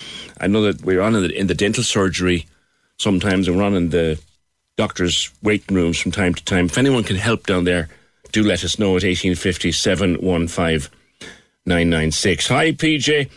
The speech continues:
Time the government got rid of nayac. It's all about the talk. Why? There are thousands out of work in the front line. It's the system not fit for purpose any longer. There's a major outbreak in Kerry. It's red on the covid map, and people are coming to hotels there.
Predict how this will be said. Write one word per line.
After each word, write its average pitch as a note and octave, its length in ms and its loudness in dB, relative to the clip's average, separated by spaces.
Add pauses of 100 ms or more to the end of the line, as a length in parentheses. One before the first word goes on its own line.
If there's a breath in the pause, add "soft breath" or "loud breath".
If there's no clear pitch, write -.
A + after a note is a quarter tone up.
(160 soft breath)
Time E3+ 220 0
the D#3+ 100 0
government E3 400 0
got D3+ 220 -2
rid D3+ 220 2
of A2+ 80 -2
nayac. A#2+ 500 0
It's G#2 140 -4
all F#3 160 2
about C3+ 320 -2
the - 80 -6
talk. A#2+ 500 -2
Why? C#3 300 2
There A#2+ 120 2
are C3 60 0
thousands D3+ 640 0
out A2 140 -2
of G2+ 40 -6
work G2+ 280 -2
in F#2+ 60 0
the F2 60 -2
front F#2+ 280 -4
line. E2 200 -2 (320 loud breath)
It's - 200 -2
the C3+ 100 0
system F3+ 440 0
not B2 160 0
fit B2+ 180 -2
for B2+ 120 -4
purpose - 500 -2
any E2+ 160 0
longer. D#2+ 300 -2 (360 loud breath)
There's G#2 120 -2
a B2+ 40 4
major D#3 280 2
outbreak C3+ 320 0
in C#3 120 2
Kerry. B2 500 -2 (360 soft breath)
It's - 180 -6
red D3 340 2
on G#2+ 100 -2
the A#2 80 -2
covid D#3+ 400 0
map, D#2 300 -6 (360 soft breath)
and - 120 -8
people C3+ 240 0
are - 20 0
coming C3+ 260 0
to C3 100 -4
hotels C#3 520 0
there. E2 240 -2